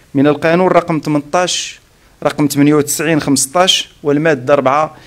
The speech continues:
من القانون رقم تسعة وتسعين خمستاش المذكورين، وإقرار سريان أثر التسجيل ابتداء من فاتح الشهر الموالي للشهر الذي يستوفي فيه القيمون الدينيون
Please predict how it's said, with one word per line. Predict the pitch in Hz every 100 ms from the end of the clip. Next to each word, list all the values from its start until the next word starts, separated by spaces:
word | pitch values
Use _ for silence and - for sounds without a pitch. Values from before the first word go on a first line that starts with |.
| - -
من | 147 151
القانون | 143 151 147 151
رقم | 143 147 139
تسعة | 131 143
وتسعين | 139 131 - 147 147
خمستاش | 151 135 - 156 143 - 160
المذكورين، | 165 151 127 143 123 107 90 90 _ _ - - - -
وإقرار | - - 165 180 185
سريان | 165 165 156 170 185 127 117 - - _ 165
أثر | 165 175
التسجيل | 185 - - 113 110 90 - _ _ _ _ -
ابتداء | 131 131 147 160 165
من | 156 147
فاتح | 127 160 160 165 - - 151
الشهر | - - 175 156
الموالي | 147 147 151 165 165 165 - - - -
للشهر | 131 - 175 147 143
الذي | 151 156 143 151
يستوفي | 143 - 151 139 156 135
فيه | 190 165
القيمون | 147 - 147 143 139 165 156
الدينيون | 127 117 143 135 135 165 170